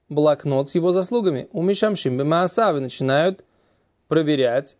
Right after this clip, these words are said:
его деяния. А такой же ли он хасид? Давайте откроем, так сказать, его дело. Давай посмотрим, так сказать, как бы.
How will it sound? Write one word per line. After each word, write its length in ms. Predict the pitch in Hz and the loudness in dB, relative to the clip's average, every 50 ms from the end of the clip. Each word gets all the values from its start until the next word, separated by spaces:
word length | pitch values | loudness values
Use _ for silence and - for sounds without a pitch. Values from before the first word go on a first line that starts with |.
| _ _ | _ _
его 320 | - 143 139 131 127 131 131 | -8 -4 -2 0 2 2 0
деяния. 640 | 131 131 160 185 220 240 233 214 180 151 - - - - | 0 0 -2 0 0 2 2 0 -2 -2 -4 -8 -12 -14
А 100 | 190 175 | -10 -6
такой 460 | - 139 127 - 160 175 185 185 175 | -4 -4 0 2 4 4 4 4 0
же 420 | 151 131 135 143 147 147 - - - _ - | -2 -4 -2 -2 -2 -2 -4 -10 -18 _ -6
ли 280 | - 135 135 135 131 135 | -4 0 0 0 0 0
он 380 | - 147 160 165 156 131 - - | 4 4 4 4 4 0 -4 -10
хасид? 600 | - - - 135 - - 240 269 262 185 160 - _ _ _ _ _ _ _ _ - - - _ _ - | -14 -10 -8 -6 -4 0 0 0 0 0 -4 -8 _ _ _ _ _ _ _ _ -20 -20 -20 _ _ -14
Давайте 520 | - - 160 143 156 185 185 175 - 160 139 | -4 2 4 6 6 6 4 2 0 -2 -2
откроем, 400 | 135 143 156 165 151 135 123 117 | -2 2 4 4 4 4 0 -4
так 120 | 123 120 | -8 -10
сказать, 240 | 123 - - - - | -10 -10 -10 -6 -2
его 160 | 127 143 139 | 0 0 0
дело. 320 | 135 151 202 233 240 214 | 2 4 2 4 2 0
Давай 160 | 165 147 147 143 | -2 -2 -4 -4
посмотрим, 520 | 151 139 - - 147 151 147 - - - | -6 -8 -6 -4 -4 -4 -4 -4 -8 -6
так 120 | 143 151 | -8 -8
сказать, 240 | - - - - 226 - | -10 -10 -12 -14 -12 -10
как 160 | - 170 156 | -10 -8 -8
бы. 260 | 156 - - - 226 | -6 -4 -6 -6 -6